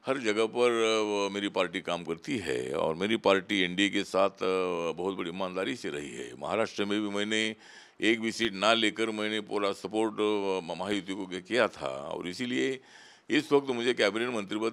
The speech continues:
मिलना चाहिए। उसमें अगर सोशल जस्टिस मिलता है तो बहुत अच्छी बात है, या अगर लेबर मिनिस्ट्री मिलती है, माइनॉरिटी मिलती है, लेकिन इस वक्त कैबिनेट मंत्री पद अगर हमको मिलता है तो दलित समाज में एक अच्छा वातावरण तैयार हो सकता है और मेरी पार्टी पूरे देश भर में है।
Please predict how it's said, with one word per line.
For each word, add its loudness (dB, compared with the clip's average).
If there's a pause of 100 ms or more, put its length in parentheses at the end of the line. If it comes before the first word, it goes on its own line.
मिलना -4
चाहिए। 0
उसमें -4
अगर -2
सोशल -4
जस्टिस -4
मिलता -4
है 2
तो -4
बहुत -4
अच्छी -4
बात -2
है, -4 (420)
या 4
अगर -2
लेबर 0
मिनिस्ट्री -4
मिलती -4
है, -2
माइनॉरिटी -2
मिलती -4
है, -2
लेकिन -4
इस -4
वक्त 0 (340)
कैबिनेट 4
मंत्री -2
पद 6
अगर 6
हमको 0
मिलता 2
है 0
तो -4
दलित -2
समाज -2
में -6
एक -6
अच्छा -4
वातावरण -6 (500)
तैयार 2
हो -2
सकता -6
है -6
और -6
मेरी -6
पार्टी -2
पूरे -4
देश -2
भर 0
में -4
है। -6